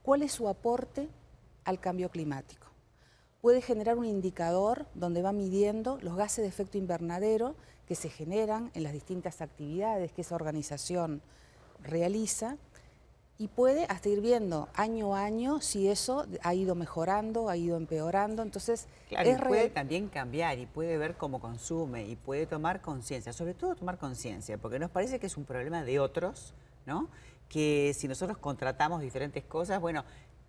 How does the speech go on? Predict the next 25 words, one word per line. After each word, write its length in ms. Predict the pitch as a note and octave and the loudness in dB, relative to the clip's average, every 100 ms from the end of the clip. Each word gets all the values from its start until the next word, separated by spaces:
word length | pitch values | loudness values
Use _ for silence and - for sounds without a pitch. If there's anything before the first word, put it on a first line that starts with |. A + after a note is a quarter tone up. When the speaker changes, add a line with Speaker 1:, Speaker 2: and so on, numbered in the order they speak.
| - - | -20 -6
Speaker 2:
como 180 | E3 D#3 | -4 0
que 80 | E3 | 0
le 80 | E3+ | 0
pasamos 400 | F3+ A#3 B3 G3 | 0 -2 -2 0
la 80 | |
papa 240 | D#3 D#3+ F3+ | 0 0 0
caliente 360 | C3 C3+ D3+ C3 | -2 -4 -4 -4
al 100 | A2 | -4
otro 340 | G#2+ G#2+ G#2 G#2+ | -8 -8 -8 -10
y 60 | C3+ | -10
no 100 | C3 | -6
tiene 180 | D3 C#3 | -4 0
nada 140 | D#3 | 2
que 100 | C3 | 2
ver 140 | C3+ C#3+ | 0 -2
con 160 | G#2 | -10
eso. 200 | G2+ - | -10 -12
Nosotros 280 | A2+ A2+ D3+ | -10 -6 -6
estamos 480 | E3+ D3+ D#3 E3 - - - - | -6 -6 -4 -6 -12 -20 -20 -8
de 80 | C3 | -6
alguna 260 | C3+ E3+ | -2 -2
manera 320 | E3 C#3+ D3+ F3+ | 0 0 0 -2
teniendo 240 | C#3+ D3+ | 0 0
una 100 | D3 | 0
incidencia 640 | C#3 C#3+ C3 D3 - E3 | -2 -2 -4 -4 0 -2